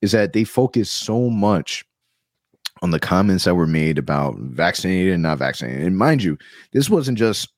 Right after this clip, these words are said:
<clears throat> an Orlando Magic Media Day thing. Every single media outlet with an N B A team,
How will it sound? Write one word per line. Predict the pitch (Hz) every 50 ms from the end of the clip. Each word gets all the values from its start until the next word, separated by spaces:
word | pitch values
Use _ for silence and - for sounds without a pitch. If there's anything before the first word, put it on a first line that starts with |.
| _ -
<clears throat> | - 87 -
an | 113 101 76 98
Orlando | 104 95 87 92 104 101 101
Magic | 98 95 95 85 90 80
Media | 85 87 92 101 95 92 87 76
Day | 73 73 71
thing. | 69 - - 78 69 73 76 - _ _ _ _ _ _ _ _ -
Every | 117 143 170 170 180 180 165 156 156 160 151
single | - - 131 120 110 110
media | 101 104 104 104 104 107 104 95
outlet | 87 90 92 92 95 95 90 85 80
with | 82 87 87 104 123 131 - - - - - - 92 - _
an | - 101 98
N | 82 85 95 98
B | 92 92 92 90 87
A |
team, | 82 - - 85 85 82 82 78 -